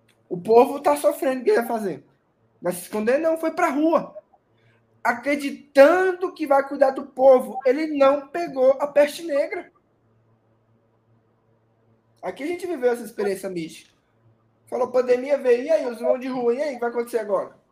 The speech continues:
Vamos fechar? Vamos, vamos,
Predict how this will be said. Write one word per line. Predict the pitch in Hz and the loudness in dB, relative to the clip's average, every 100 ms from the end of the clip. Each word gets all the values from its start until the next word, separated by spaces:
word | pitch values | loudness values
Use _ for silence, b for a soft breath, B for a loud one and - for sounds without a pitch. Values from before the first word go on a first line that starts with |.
| _ - | _ -12
Vamos | 185 196 | -10 -6
fechar? | 180 202 233 381 - _ _ _ _ _ _ _ _ _ _ _ _ _ | -6 -4 -4 -4 -10 _ _ _ _ _ _ _ _ _ _ _ _ _
Vamos, | - 190 220 208 165 - _ _ - | -4 -2 -2 -4 -6 -14 _ _ -12
vamos, | 147 208 214 196 147 | -4 -4 -2 -6 -8